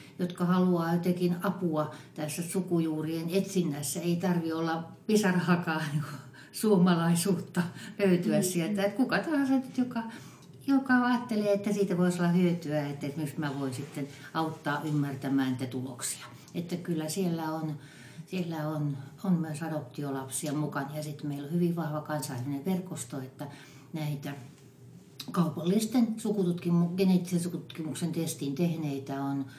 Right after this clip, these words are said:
Speaker 1: varmaan jo viidentoista miljoonan tienoilla maailmassa.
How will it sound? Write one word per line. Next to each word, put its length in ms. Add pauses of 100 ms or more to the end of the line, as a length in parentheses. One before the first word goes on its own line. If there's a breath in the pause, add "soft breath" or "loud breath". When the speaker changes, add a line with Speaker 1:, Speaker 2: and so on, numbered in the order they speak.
(380 loud breath)
Speaker 1:
varmaan 520
jo 120 (120)
viidentoista 640
miljoonan 640 (300 loud breath)
tienoilla 680 (160)
maailmassa. 720